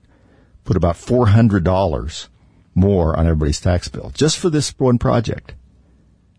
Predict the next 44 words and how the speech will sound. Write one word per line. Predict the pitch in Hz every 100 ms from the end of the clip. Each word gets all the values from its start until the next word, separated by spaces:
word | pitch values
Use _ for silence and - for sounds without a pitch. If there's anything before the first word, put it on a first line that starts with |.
| _ _ _ _ _ _ _
And | 104 101 104 -
when | 107 107
you | 107 95
examine | 90 78 113 147 196 104
it, | 85
according | 98 107 101 95
to | 87
what | 82
we | 80
see | - 87
here, | 78 151 147 107 98 - _ _ _
is | 113 113 101
that | 107 107 107 _ _ _ _ _ _ _ _ _ _ _ _
it's | - - 120 -
probably | - 147 131
gonna | 117 113
cost | 123 123 -
that | 123
much | 127 113 -
just | 120 -
to | 127
administer | 110 190 190 95
the | 82
program. | 82 85 67 76 69 76 - _ _ _ _
And | 110
there |
probably | 135 147 127
won't | 117
be | 127
any | 127
money | 135 139
left | 135 -
over | 139 139
to | 127
do | 143
anything | 202 120 80
with | 64 60
it. | - _ - _ _ _ _ _ _ _ _ -
That | 82 87
also | 123 165 127
is | 90
not | 76 62
a |
surprise, | - - - - -